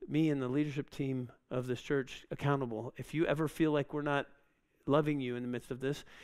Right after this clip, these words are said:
don't just leave. Come tell us,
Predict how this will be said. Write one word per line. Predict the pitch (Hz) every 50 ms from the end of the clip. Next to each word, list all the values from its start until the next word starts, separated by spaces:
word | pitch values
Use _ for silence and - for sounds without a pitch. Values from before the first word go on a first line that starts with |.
| - - - - _ - -
don't | 156 160 196 - - 160
just | 151 175 151 - - - 175
leave. | 143 151 170 151 127 143 151 - - - - - - _ _ _ _ _ _ _ _ _ _ _ _ _ _ _ _ _ _ _ _ _ _ _ _ _ _ _ _ _ _ _ _ _ _ _ _ _ _ _ _ _ _ _ _ _ -
Come | - 196 202 196
tell | - 180 214 269 285 -
us, | - -